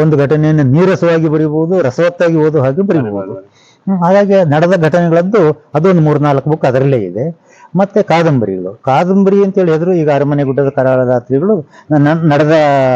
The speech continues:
Speaker 1: ಕಥೆ ಅಲ್ಲ, ಆದ್ರೆ ಅದಕ್ಕೊಂದು ಬ್ಯಾಕ್‌ಗ್ರೌಂಡ್ ಇದೆ.
Speaker 2: ಹ್ಮ್, ಹ್ಮ್, ಹ್ಮ್.
Speaker 1: ಏನಂತಂದ್ರೆ ನೋಡಿ, ಅಲ್ಲಿ ಕಾಣುತ್ತೆ ಅಲ್ಲ,
Speaker 2: ಹಾ.
Speaker 1: ಆ, ಆ, ಅಲ್ಲಿ ಹೇ-,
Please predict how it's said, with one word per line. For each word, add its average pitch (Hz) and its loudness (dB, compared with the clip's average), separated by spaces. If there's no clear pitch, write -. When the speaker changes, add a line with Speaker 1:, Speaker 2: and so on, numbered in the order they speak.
Speaker 1:
ಕಥೆ 143 -2
ಅಲ್ಲ, 117 -2
ಆದ್ರೆ 202 2
ಅದಕ್ಕೊಂದು 190 0
ಬ್ಯಾಕ್‌ಗ್ರೌಂಡ್ 156 -2
ಇದೆ. 90 -10
Speaker 2:
ಹ್ಮ್, 143 -6
ಹ್ಮ್, 120 -2
ಹ್ಮ್. 107 -6
Speaker 1:
ಏನಂತಂದ್ರೆ 160 2
ನೋಡಿ, 160 2
ಅಲ್ಲಿ 139 0
ಕಾಣುತ್ತೆ 143 0
ಅಲ್ಲ, 135 2
Speaker 2:
ಹಾ. 135 -4
Speaker 1:
ಆ, 147 -2
ಆ, 131 0
ಅಲ್ಲಿ 135 0
ಹೇ-, 131 0